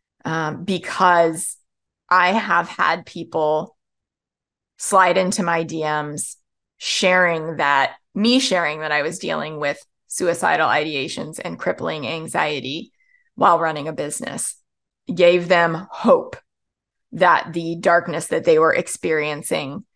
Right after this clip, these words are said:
um, would be something that they could come out of on the other side. That maybe they've been questioning their own relationship with alcohol, and they resonated with me saying,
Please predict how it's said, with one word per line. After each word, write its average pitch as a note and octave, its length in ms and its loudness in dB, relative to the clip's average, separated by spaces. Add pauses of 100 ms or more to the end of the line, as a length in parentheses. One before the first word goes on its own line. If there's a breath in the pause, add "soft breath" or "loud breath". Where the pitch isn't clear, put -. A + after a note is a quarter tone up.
(520)
um, D#3+ 260 -2
would F3 140 0
be F3 140 -4
something F3 340 -6
that D#3+ 120 -4
they D#3+ 100 -2
could F3+ 160 -6
come F3 200 -4
out E3+ 200 2
of C#3+ 220 -2
on F#3+ 180 -2
the D#3 140 -4
other B2 180 -6
side. - 240 -6 (1300)
That F3 480 0 (500)
maybe F#3 260 4
they've F3+ 140 4
been F#3 160 0
questioning F3+ 420 -2
their F3 140 2
own F3 160 2
relationship E3 580 -6
with - 120 -6
alcohol, D3 680 -2 (340 soft breath)
and F3 280 2
they E3+ 120 4
resonated E3 760 0
with D#3+ 200 -6
me E3+ 240 -6
saying, D#3 600 -6